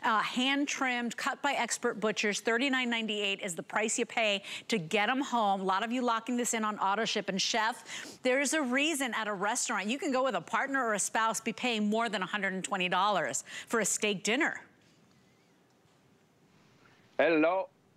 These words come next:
Speaker 2: are you there?
Speaker 1: Yes, we hear you.
Speaker 2: Okay. Okay, I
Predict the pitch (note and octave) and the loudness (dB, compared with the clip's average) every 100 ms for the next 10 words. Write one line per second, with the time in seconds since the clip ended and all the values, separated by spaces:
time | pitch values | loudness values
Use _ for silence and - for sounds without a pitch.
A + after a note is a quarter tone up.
0 | - C3+ F#3 G3+ G#3 A#3 A#3 G3 A3+ C#4 | -6 -4 -2 0 2 2 2 0 0 0
1 | - G#3 E4 C4+ D#4+ A#3+ F#3+ A3+ - - | -2 -2 -4 -2 -4 -2 -4 -4 -10 -20
2 | - - - - - - - - D3 G#3 | -20 -20 -20 -20 -20 -20 -10 0 2 2
3 | - F3 D3 E3 G3+ G#3 | 0 -2 0 0 0 0